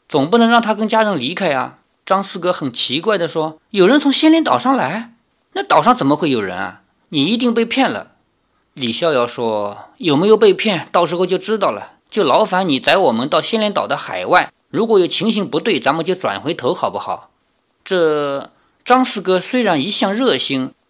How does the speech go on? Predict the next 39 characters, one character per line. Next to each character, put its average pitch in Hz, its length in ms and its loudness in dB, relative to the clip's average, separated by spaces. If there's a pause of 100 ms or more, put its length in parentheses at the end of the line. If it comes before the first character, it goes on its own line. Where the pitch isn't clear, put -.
却 165 240 0
依 226 120 -2
然 185 220 0
觉 135 160 -2
得 135 120 0
太 175 180 -4
冒 208 200 2
险。 98 560 -8 (300)
“不 190 100 0
行 127 220 -4
不 143 80 -6
行， 113 260 -8 (360)
还 - 180 -4
想 190 140 0
叫 175 120 4
我 127 120 4
做 127 100 -2
白 104 220 0
工 113 220 -4
啊？ 101 160 -6 (200)
我 196 140 -2
整 147 220 2
天 226 160 0
就 214 120 0
送 202 200 0
你 131 80 0
们 123 120 -2
这 147 100 -4
些 139 100 -4
不 135 140 -8
怕 180 220 -8
死 - 160 -14
的 127 120 -6
小 127 160 -2
鬼 131 160 -4
上 123 160 -8
仙 147 200 -4
灵 143 140 -2
岛， 107 240 -4